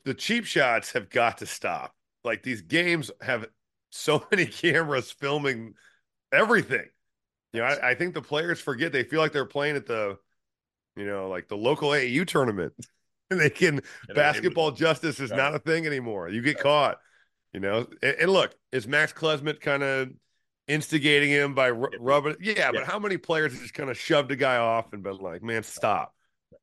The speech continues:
Speaker 1: You don't bow him in the <laughs> face. Like, that's, that was so outlandish, especially after the Xavier Johnson ejection and the Xavier Jo-, so they have three flagrant fouls, one of them, or two of them ejections in the last four games. Um,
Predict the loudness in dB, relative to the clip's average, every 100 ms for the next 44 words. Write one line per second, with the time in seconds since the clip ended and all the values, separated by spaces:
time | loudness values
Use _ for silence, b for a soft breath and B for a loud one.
0 | _ _ _ _ _ 2 4 4 2 4
1 | 4 2 -2 -2 0 0 2 0 0 -8
2 | -2 -2 2 0 0 -4 -18 -20 B B
3 | B B B _ -2 0 -6 -4 -2 0
4 | -2 -2 -6 -6 -8 -2 0 0 -2 -4
5 | -4 -2 -4 -2 2 2 2 -4 -2 0
6 | 0 0 -2 -2 -6 -4 -2 -2 -2 -2
7 | -2 -4 -4 -4 -6 -2 -2 2 0 2
8 | -2 -2 0 0 -2 -8 -12 -18 _ _
9 | _ 0 2 4 2 2 0 -6 -16 _
10 | -10 -2 0 2 2 0 2 0 0 -8
11 | -10 -16 -20 _ _ _ _ -6 -2 0
12 | 2 0 -2 -8 _ _ _ _ -2 -2
13 | -2 -6 -6 -12 -20 -20 _ _ _ _
14 | _ _ -4 -2 -4 -6 -12